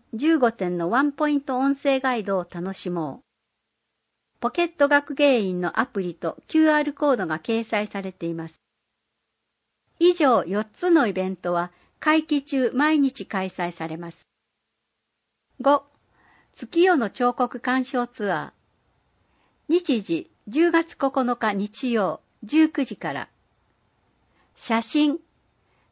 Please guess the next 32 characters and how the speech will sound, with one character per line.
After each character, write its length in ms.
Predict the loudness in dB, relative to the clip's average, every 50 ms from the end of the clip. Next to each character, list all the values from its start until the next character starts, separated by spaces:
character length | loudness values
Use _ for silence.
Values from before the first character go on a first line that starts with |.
| _ _
写 180 | -8 -4 -4 -2
真 300 | 2 4 6 6 6 6
の 100 | 4 0
説 340 | -2 -2 -4 -2 -4 -4
明。 320 | -2 -2 -2 -4 -4 -6 -8 _ _ _ _ _ _ _ _ _ _ _ _ _ _ _ _ _ _ _ _ _ -6
彫 280 | 0 4 4 4 4
刻 360 | 2 -2 -4 -4 -2 -4 -4 0 0
ア 100 | 0 0
リ 140 | 2 2 4
の 160 | 4 2 0
城 280 | -2 -4 -2 -2 0
が 220 | 0 0 -2 -2 -4 -10 _ _ _ _ _ _ -8
暗 240 | -2 2 2 4 4
闇 300 | 4 4 4 4 4 4
の 160 | 2 0 -2
常 280 | -4 -8 -6 -2 0
盤 140 | 2 2 0
公 300 | 0 -2 -2 0 0 0
園 240 | 0 -2 -4 -6 -6
で 180 | -6 -8 -8 _ _ _ _ _ _ _ -10
赤 260 | -8 -2 -2 -2 -2
く 260 | -2 -4 -6 -6 -6 -8
浮 80 | -8
か 180 | -2 0 0 0
び 140 | 2 0 -2
上 100 | -2 -2
が 120 | -4 -4
っ 80 | -6 _
て 200 | _ -8 -8 -8
い 60 | -6
ま 160 | -8 -12 -14
す。 60 | -16